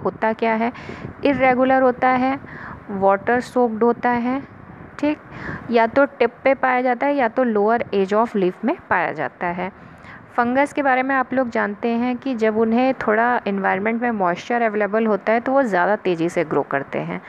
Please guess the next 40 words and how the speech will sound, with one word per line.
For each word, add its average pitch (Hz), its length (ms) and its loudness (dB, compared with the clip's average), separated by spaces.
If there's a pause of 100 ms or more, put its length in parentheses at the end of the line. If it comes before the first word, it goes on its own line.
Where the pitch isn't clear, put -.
(440)
Okay, 330 240 -2 (140)
same 247 300 2
चीज़ 262 260 2
यहाँ 175 240 2
पे 165 180 0
भी 160 160 0
है, 165 140 2
जब 220 220 2
environment 214 600 0
में 254 80 0
moisture 214 400 0
available 214 420 0
होती 220 320 -2
है 254 160 0
तो 247 180 0
ये 208 260 0
जो 226 240 2 (540)
particular 208 720 0 (300)
disease 196 440 -2
symptom 214 480 0
है 247 100 4
ये 226 320 4 (160)
और 214 240 6
बड़े 202 420 0
area 190 320 -2
को 240 140 0
cover 185 320 0
up 185 140 -2
करते 180 340 -4
हैं, 202 260 -2 (420)
Brown 190 360 2
color 208 260 0
के 214 120 -4
होते 208 260 0
हैं 240 140 -4
and 208 300 -4
blighted 170 500 0
areas 156 300 -2
होते 156 240 -2
हैं। 170 160 -8